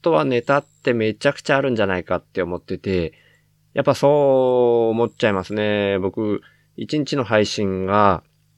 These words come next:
十分台っていう風にしてて、それに本当に喋りたいことを入れようとしてたら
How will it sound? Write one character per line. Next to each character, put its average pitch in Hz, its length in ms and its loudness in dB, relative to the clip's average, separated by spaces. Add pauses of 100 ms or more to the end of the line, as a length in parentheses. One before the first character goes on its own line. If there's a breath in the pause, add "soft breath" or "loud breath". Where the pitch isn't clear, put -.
(160)
十 107 200 -6
分 127 360 -4
台 90 200 2
っ - 40 -10
て - 120 -6
い 92 40 -2
う - 20 -2
風 - 140 -6
に 90 120 -4
し - 100 -12
て 92 120 -4
て、 87 540 -4 (360)
そ 160 120 -2
れ 185 260 2
に 180 160 -2
本 190 240 -4
当 190 220 -4
に 180 100 -2
喋 165 220 -6
り 170 100 -4
た 170 100 -2
い 165 60 0
こ 156 140 -6
と 120 580 2
を 76 140 -2
入 104 100 -4
れ 120 140 2
よ 139 140 2
う - 40 -16
と 117 80 -4
し - 100 -4
て 98 120 -12
た 92 100 -4
ら 87 160 0